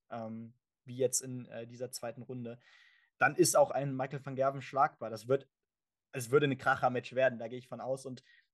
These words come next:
in meinen Augen hat Ross Smith auch das Zeug dazu, einen van Gerwen zu schlagen. Er, er pumpt einfach vor Selbstbewusstsein, weißt du? Äh, das finde ich jedes Mal wieder so beeindruckend. Ähm, das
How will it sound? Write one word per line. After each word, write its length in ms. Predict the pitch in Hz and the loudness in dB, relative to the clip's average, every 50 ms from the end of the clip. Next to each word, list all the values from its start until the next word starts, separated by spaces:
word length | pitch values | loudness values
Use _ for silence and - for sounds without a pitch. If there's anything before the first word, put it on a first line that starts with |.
| _ _ _ - | _ _ _ -4
in 100 | 147 147 | 2 8
meinen 320 | 143 - 190 202 196 175 | 10 10 10 10 8 10
Augen 380 | 139 156 170 180 170 170 156 131 | 10 12 12 10 8 2 -2 0
hat 220 | 160 170 - - | 0 -2 -2 0
Ross 180 | 143 139 139 - | 0 0 0 -2
Smith 200 | - 147 143 147 | -6 -12 -10 -10
auch 100 | 143 135 | -10 -10
das 180 | - 117 - | -10 -12 -8
Zeug 240 | - - 139 147 180 | -2 0 0 0 0
dazu, 420 | - 175 165 - - 156 147 139 _ | -2 -6 -6 -6 -12 -12 -14 -16 _
einen 300 | - 123 127 127 127 127 | -12 -12 -10 -10 -12 -12
van 100 | - 123 | -12 -10
Gerwen 240 | 117 120 127 127 127 | -8 -8 -8 -8 -10
zu 120 | - 127 | -16 -18
schlagen. 320 | - - - 120 123 139 135 | -16 -8 -6 -4 -4 -4 -2
Er, 180 | 131 131 - | -4 -4 -4
er 140 | - - 135 | -4 -8 -8
pumpt 400 | 131 - - 226 254 247 - - | 0 4 6 6 6 6 2 0
einfach 440 | - 165 170 156 - 170 - - _ _ _ _ | -2 -2 0 4 4 4 4 2 _ _ _ _
vor 160 | - 147 135 | -4 -4 0
Selbstbewusstsein, 840 | 131 139 - - - - 135 117 110 120 117 - - - 113 110 110 | 0 0 0 -2 -10 -16 -16 -14 -14 -14 -16 -14 -10 -8 -8 -8 -8
weißt 180 | 117 120 120 - | -10 -10 -8 -6
du? 140 | 165 175 - _ _ - - - - _ _ - | -8 -8 -8 _ _ -20 -20 -20 -20 _ _ 0
Äh, 100 | 123 120 | 0 2
das 160 | 131 127 - | 2 0 -4
finde 240 | - - 156 151 135 | -4 -4 -4 -4 -4
ich 80 | 127 | -2
jedes 160 | 131 135 123 | -2 -2 -2
Mal 140 | 131 127 123 | 0 -2 0
wieder 140 | 127 123 123 | 2 2 2
so 120 | 113 120 | 2 0
beeindruckend. 720 | 104 123 - 117 127 120 - 120 117 - 120 120 110 - - | -2 -2 -2 -2 -4 -10 -12 -14 -14 -12 -12 -12 -12 -12 -12
Ähm, 440 | 113 117 117 117 117 117 120 - 107 _ - | -10 -10 -10 -10 -12 -14 -14 -16 -20 _ -14
das 280 | 131 117 - - - | -10 -10 -10 -10 -12